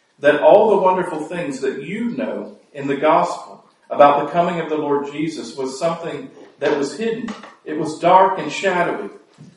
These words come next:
The people of God in the Old Testament were waiting and longing and hoping. Will God ever send us the Messiah?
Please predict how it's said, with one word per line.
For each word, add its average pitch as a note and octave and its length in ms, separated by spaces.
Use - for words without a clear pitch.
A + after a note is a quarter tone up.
The C#3 80
people F#3 340
of D#3 160
God E3 520
in D#3 120
the D#3 120
Old E3+ 260
Testament D#3+ 540
were C#3 200
waiting E3+ 400
and B2+ 180
longing D#3+ 540
and C3 120
hoping. - 560
Will D3 240
God E3+ 360
ever E3+ 280
send E3 360
us - 360
the D3 100
Messiah? B2+ 640